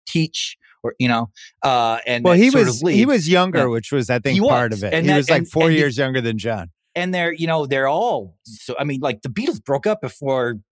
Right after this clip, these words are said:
Speaker 1: Harrison turned thirty, which is another just bizarre fact always, that that whole thing happened before he, before, like, the age I was when I moved to New York or whatever. I can't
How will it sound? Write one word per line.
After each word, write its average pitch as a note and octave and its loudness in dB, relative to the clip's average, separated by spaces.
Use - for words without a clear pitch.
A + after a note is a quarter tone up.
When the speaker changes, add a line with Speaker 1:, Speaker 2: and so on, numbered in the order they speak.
Speaker 1:
Harrison C3+ -4
turned C3 -4
thirty, F3 -2
which A2 -8
is G#2 -8
another A#2+ -2
just G#2 -10
bizarre A#2 -2
fact G#2+ -2
always, G#2+ -2
that A2+ -4
that A2 0
whole B2+ -2
thing C#3 -4
happened G#2+ -2
before G2+ -6
he, G2 -6
before, A2+ -6
like, G#2 -2
the G#2+ -4
age A#2+ 0
I A2 2
was G#2+ -2
when G2+ -6
I G2+ -4
moved G#2 -4
to G#2 -4
New G2 -2
York A2+ 0
or A2 -4
whatever. F2+ -4
I E2+ -8
can't G#2+ -10